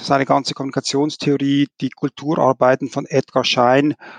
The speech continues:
und im Bereich digitales Lernen die Arbeiten von Michael Allen, der Gründervater von Authorware. Also das ist mal so die, das sind so die Basics. Dann gibt's so einen Fokus auf das Thema Communities.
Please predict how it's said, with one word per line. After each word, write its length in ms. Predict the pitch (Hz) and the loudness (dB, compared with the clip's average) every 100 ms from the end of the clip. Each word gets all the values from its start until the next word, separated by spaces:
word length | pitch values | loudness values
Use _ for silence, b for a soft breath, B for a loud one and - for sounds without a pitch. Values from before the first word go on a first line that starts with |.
| B _ | B _
und 280 | 147 156 147 | 2 4 4
im 120 | 139 | 4
Bereich 420 | 139 135 135 139 | 4 4 2 0
digitales 580 | - 143 - 127 131 - | -2 -2 2 2 4 2
Lernen 300 | 127 135 143 | 4 4 2
die 120 | 139 | 0
Arbeiten 580 | 123 135 131 127 127 127 | 0 2 2 0 0 -10
von 200 | - 127 | -8 -2
Michael 460 | 120 120 117 131 - | 0 0 0 -4 -2
Allen, 520 | 131 131 151 160 151 | 2 4 6 4 0
der 140 | 135 123 | -2 -2
Gründervater 640 | 131 131 131 131 120 139 | -2 -4 -2 -2 -2 -4
von 420 | - 123 120 117 _ _ | -8 -6 -6 -8 _ _
Authorware. 800 | 123 135 - 175 156 151 180 226 _ _ b b b b b | 2 2 2 -4 2 4 4 0 _ _ b b b b b
Also 220 | - 123 | -2 2
das 80 | 147 | 2
ist 140 | 156 | 4
mal 100 | 147 | 2
so 100 | 139 | 2
die, 160 | 127 127 _ | -2 -6 _
das 100 | 113 | -2
sind 140 | 147 135 | -2 -4
so 80 | |
die 100 | 131 | -8
Basics. 800 | 135 123 139 - 214 - - - b b b b _ | -2 2 4 4 2 2 -2 -4 b b b b _
Dann 120 | 151 | 0
gibt's 220 | 143 202 | 2 0
so 60 | - | 2
einen 160 | 175 165 | 2 0
Fokus 840 | - 165 220 - 240 247 - - - | 0 2 2 2 0 2 -2 -8 -2
auf 320 | 160 160 160 - | 4 4 4 0
das 140 | 151 | -8
Thema 340 | - 160 160 | 0 0 0
Communities. 960 | - - 147 143 180 196 208 233 - - | -6 -8 -8 -4 -4 0 2 2 0 -8